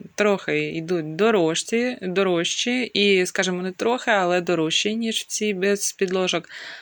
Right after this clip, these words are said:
Але підложка краще тим, що, ну, більш охайніші вони, по-перше. По-друге,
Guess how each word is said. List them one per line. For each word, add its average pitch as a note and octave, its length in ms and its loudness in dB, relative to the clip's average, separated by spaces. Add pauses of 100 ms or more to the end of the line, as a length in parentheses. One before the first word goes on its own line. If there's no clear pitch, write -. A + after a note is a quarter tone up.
Але C4 220 2
підложка A#3+ 540 0
краще G3+ 480 0 (100)
тим, G#3+ 360 0
що, F3+ 640 0 (340)
ну, G3 460 -6
більш F#3+ 400 -2
охайніші C#4 640 0
вони, A3+ 240 -2
по-перше. G3 460 -4
По-друге, G3 560 0